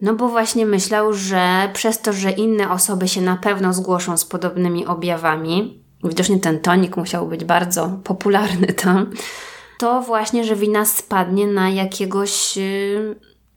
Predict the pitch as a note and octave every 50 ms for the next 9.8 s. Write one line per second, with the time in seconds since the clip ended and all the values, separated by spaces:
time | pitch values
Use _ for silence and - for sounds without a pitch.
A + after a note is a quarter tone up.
0 | _ - - F#3+ G3+ G3+ - A3 G#3+ G3 G#3 G#3 G#3 G#3 G3+ - G#3 G3 F#3+ F#3+
1 | F#3+ G3 G3+ G#3+ G#3+ G3+ F#3+ F#3 F#3+ - F#3+ F3+ F3+ F3+ F#3+ G3+ G3+ G#3 G3+ G3
2 | - G3+ G3+ G3 - A3 G3 - - E3 - - - - - - _ _ _ _
3 | _ _ - - G3 A3+ B3 B3 B3 C4 C4 B3+ B3+ - B3 A#3+ A#3 G#3+ G3+ G#3
4 | G3 G#3+ G#3+ G#3+ G#3+ A3 A3 A3+ A3 A3+ A3 A3+ A3+ A3+ A3 A3 F3+ F#3 F#3+ G3
5 | G3 F#3+ - G#3+ G3+ - - A3 A3+ A#3 A3+ - - A3+ - - - A3 A3+ G#3
6 | G#3 F#3+ F3 F3+ - - F3 E3 E3 - - F3+ E3 - - - - F#3 F#3 F#3
7 | - F#3+ F#3 F3+ F3+ F#3+ F#3 - F3+ F3+ - - G3+ - - G#3+ G3+ G3 - F#3+
8 | F3+ F#3 - - G3 F3 F3+ F#3 F#3+ F#3 F#3 F#3+ F3+ F3+ F#3 F3+ E3+ F3+ F3+ F3
9 | F3 E3+ F3 F3 - F#3+ E3+ D#3 D3+ - - - - - - -